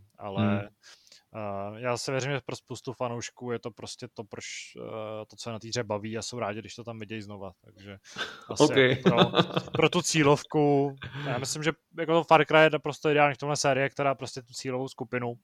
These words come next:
Speaker 1: pokud tě prostě baví ty jednotlivý díly, tak tě vždycky potěší ten další. Což zase na
Speaker 2: Hmm.
Speaker 1: druhou stranu, eh, budeme se tady bavit o sérii, která zřejmě tohle to úplně nesplní s dalším dílem za pár, za pár chvil.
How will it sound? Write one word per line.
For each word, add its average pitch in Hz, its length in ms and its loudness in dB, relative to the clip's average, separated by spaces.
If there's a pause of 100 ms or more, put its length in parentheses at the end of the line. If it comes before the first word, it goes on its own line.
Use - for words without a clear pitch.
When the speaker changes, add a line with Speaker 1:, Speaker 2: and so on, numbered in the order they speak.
(120)
Speaker 1:
pokud 120 240 -12
tě 131 100 0
prostě 113 260 -8
baví 113 340 0
ty 117 260 -6
jednotlivý 120 420 -10
díly, 113 260 -6
tak 107 120 -8
tě - 80 -10
vždycky 117 220 -12
potěší 110 420 -10
ten 117 160 -6
další. 98 420 -8 (380)
Což 131 140 -4
zase 143 200 0
na 143 60 2
Speaker 2:
Hmm. 131 60 2
Speaker 1:
druhou 135 180 -2
stranu, 139 560 0 (840)
eh, 120 240 2
budeme 135 260 0
se 113 80 -6
tady 143 160 6
bavit 131 380 2
o 135 220 -2
sérii, 127 420 0
která 120 440 0
zřejmě 117 280 -8
tohle 117 260 -8
to 127 80 -8
úplně 135 160 -4
nesplní 110 380 -8
s 104 40 -10
dalším 113 280 -10
dílem 113 400 -4 (120)
za 120 160 -14
pár, 110 380 -6
za 113 120 -12
pár 110 220 -4
chvil. 110 360 -8